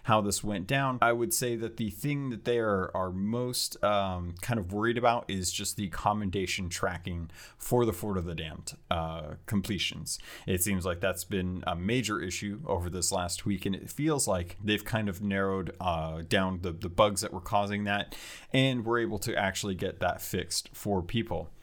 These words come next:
I myself, however, uh, completed two, but only got credit for, I think,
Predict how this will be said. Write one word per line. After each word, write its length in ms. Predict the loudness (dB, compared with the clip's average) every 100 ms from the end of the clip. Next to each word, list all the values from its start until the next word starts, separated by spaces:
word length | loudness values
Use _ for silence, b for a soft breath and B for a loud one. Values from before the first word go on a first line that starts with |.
| b 0
I 180 | 4 4
myself, 640 | 2 2 2 2 0 -4 -6
however, 600 | -2 0 -2 -4 -6 -6 B B B 0
uh, 440 | 2 2 0 -4 -8 -8 -2
completed 640 | -2 4 4 4 0 -2
two, 400 | 0 0 -2 -4 -2
but 180 | 2 2
only 260 | 0 -4 -2
got 220 | -2 -2
credit 460 | -2 -2 -2 -4 -8
for, 540 | -4 -2 0 -2 -2
I 80 | -4
think, 420 | -6 -4 -4 -4